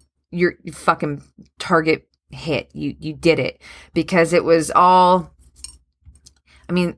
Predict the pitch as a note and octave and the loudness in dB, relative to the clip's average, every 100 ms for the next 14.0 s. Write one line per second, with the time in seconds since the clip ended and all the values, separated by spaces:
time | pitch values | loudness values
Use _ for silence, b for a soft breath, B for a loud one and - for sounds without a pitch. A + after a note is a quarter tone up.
0 | - F#3+ E3 C#3+ E3+ F3+ F3+ F3+ D#3+ D3 | -4 0 0 0 -2 0 0 0 -4 -6
1 | C#3+ - D3 - C#3+ C#3+ - - - D#3 | -6 -6 -6 -6 -6 -4 -4 -6 -6 0
2 | D3+ D3 D#3+ E3+ D#3+ D#3+ G3 A3+ F3+ D#3+ | 0 0 -2 0 -2 -2 -2 -2 0 -2
3 | C#3+ - C#3+ - D3 F3 G3+ A3 - - | -2 -6 -4 -2 0 0 -2 -2 -4 -4
4 | C3+ C#3 - F3 G#3 G3 - - D#3+ C#3+ | -4 -6 -10 -4 -2 -4 -8 -8 -8 -6
5 | D#3 - G3+ F3 F3 D#3 D3 E3 F#3+ F#3+ | -6 0 0 0 -2 -4 0 0 0 0
6 | A3 C4 C3+ C3+ B B B B B B | 0 0 -4 -10 B B B B B B
7 | B B B B _ - F3+ F#3+ F#3+ G3+ | B B B B _ -6 0 2 4 4
8 | A#3 A#3 G3+ A3+ A#3 F3+ F3 E3+ D#3+ - | 4 0 4 2 4 0 0 -2 -4 0
9 | A3+ B3+ - - B B - E3 D#3+ F#3 | 2 2 -2 -10 B B -6 -2 0 0
10 | G3 A3 F3 - E3+ D#3+ G3 E3+ C#3 D3 | 0 0 -2 -2 0 2 2 0 -2 -6
11 | C#3+ - D2+ - - - D#3 D3 D#3+ E3 | -10 -10 -12 -16 -12 -8 -6 -2 -2 -4
12 | D#3+ - - - G3 G#3 A3+ A3+ A3 G#3+ | -10 -16 -18 -6 -2 0 0 0 0 -2
13 | G#3 - E3+ E3 E3+ F3 A3+ - - | -4 -10 -16 -8 -2 0 0 -6 -12